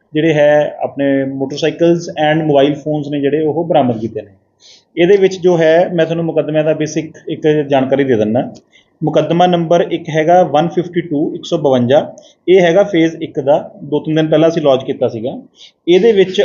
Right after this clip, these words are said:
under section ਜਿਹੜਾ ਹੈਗਾ ਥ੍ਰੀ ਜ਼ੀਰੋ ਥ੍ਰੀ, ਥ੍ਰੀ ਜ਼ੀਰੋ ਫੋਰ and ਸਿਕਸਟੀ ਵਨ ਬੀ ਐਨ ਐਸ and ਤਿੰਨ ਸੌ ਸਤਾਰਾਂ ਬੀ ਐਨ ਐਸ ਦੇ ਵਿੱਚ ਇਹ ਸਾਰੀਆਂ ਚੀਜ਼ਾਂ ਜਿਹੜੀਆਂ ਹੈਗੀਆਂ ਲੌਂਚ ਕੀਤੀਆਂ। Basically ਇਹ ਜੋ ਮੁਕੱਦਮਾ ਹੈਗਾ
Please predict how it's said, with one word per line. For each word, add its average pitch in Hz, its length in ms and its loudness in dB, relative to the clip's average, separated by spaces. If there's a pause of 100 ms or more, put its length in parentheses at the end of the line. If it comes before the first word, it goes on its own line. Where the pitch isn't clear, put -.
under 160 180 0
section 190 600 -4 (380)
ਜਿਹੜਾ 165 200 2
ਹੈਗਾ 170 180 2
ਥ੍ਰੀ 175 240 -4
ਜ਼ੀਰੋ 175 220 0
ਥ੍ਰੀ, 175 460 -4 (240)
ਥ੍ਰੀ 175 140 0
ਜ਼ੀਰੋ 170 240 2
ਫੋਰ 180 420 2
and 170 100 -4
ਸਿਕਸਟੀ 190 320 -6
ਵਨ 175 280 0
ਬੀ 143 200 -4
ਐਨ 143 140 0
ਐਸ 175 200 -4 (180)
and 156 160 -4
ਤਿੰਨ 156 120 -4
ਸੌ 180 120 -6
ਸਤਾਰਾਂ 147 320 2
ਬੀ 139 160 -2
ਐਨ 139 100 2
ਐਸ 131 100 0
ਦੇ 131 120 -2
ਵਿੱਚ 123 400 -6 (360)
ਇਹ 165 300 4
ਸਾਰੀਆਂ 156 320 0
ਚੀਜ਼ਾਂ 147 260 -2
ਜਿਹੜੀਆਂ 143 260 -4
ਹੈਗੀਆਂ 143 200 -4
ਲੌਂਚ 123 200 2
ਕੀਤੀਆਂ। 156 180 -2
Basically 185 580 0
ਇਹ 175 480 4 (360)
ਜੋ 175 120 2
ਮੁਕੱਦਮਾ 170 440 2
ਹੈਗਾ 156 380 2